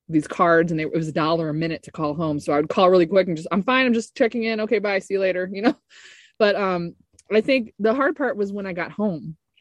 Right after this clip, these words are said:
because I, I left Iraq not on a good note, and I was medically evacuated. And then I was in launch school for two weeks, getting testing and all kinds of, they were trying to figure out what was wrong with me. And then I went home for Christmas, and I just remember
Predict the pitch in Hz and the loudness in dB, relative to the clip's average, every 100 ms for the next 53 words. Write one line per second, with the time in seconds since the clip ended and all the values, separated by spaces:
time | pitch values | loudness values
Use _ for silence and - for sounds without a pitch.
0 | _ _ _ _ 180 202 190 175 175 175 | _ _ _ _ -2 2 4 4 4 2
1 | 196 220 240 190 185 185 190 175 180 175 | 2 2 2 4 4 2 -2 -6 -6 -6
2 | 160 180 175 156 147 - _ _ - 180 | -4 -4 -4 -6 -8 -10 _ _ -8 -2
3 | 160 160 170 170 175 180 165 160 156 156 | 0 0 0 0 4 2 2 0 -2 -4
4 | 147 147 147 147 - 160 160 156 156 156 | -2 -2 -4 -8 -8 -4 -2 -2 -4 -6
5 | - - 156 160 165 160 160 165 170 170 | -10 -6 -2 -2 -2 -2 -2 -2 -2 -2
6 | 151 - 165 151 151 - - - - 160 | -4 -4 0 2 0 -2 -14 -20 -4 0
7 | 160 156 147 156 - 156 151 143 147 165 | 0 -2 -2 -4 -4 -8 -6 -6 -6 -6
8 | 151 - 160 156 170 147 147 151 123 151 | -8 -4 -2 0 -2 -4 -2 -4 -2 -4
9 | 147 147 143 147 147 - _ - - _ | -4 -6 -6 -8 -8 -10 _ -20 -20 _
10 | 165 165 160 156 156 151 190 175 165 170 | -4 -2 0 0 -2 0 2 2 0 -4
11 | - - - 226 214 156 156 - - 165 | -8 -8 2 2 4 -2 -4 -8 -6 -2
12 | 160 165 175 170 165 160 151 | 0 -2 -2 -2 2 2 0